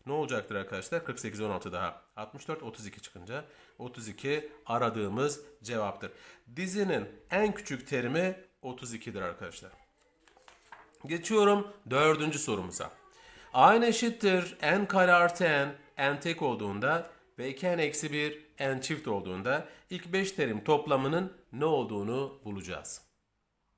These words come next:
İlk beş terim toplamını nasıl bulacağız?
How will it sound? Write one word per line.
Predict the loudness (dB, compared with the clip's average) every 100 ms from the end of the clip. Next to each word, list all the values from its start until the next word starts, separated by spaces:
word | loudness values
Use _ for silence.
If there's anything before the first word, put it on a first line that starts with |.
| _ _ _ _ _ _ _ _ _ _ _ -12
İlk | -12 -6
beş | -4 -2
terim | -2 0 0
toplamını | -2 0 0 0 0
nasıl | -2 -2
bulacağız? | -4 -4 -2 -2 -4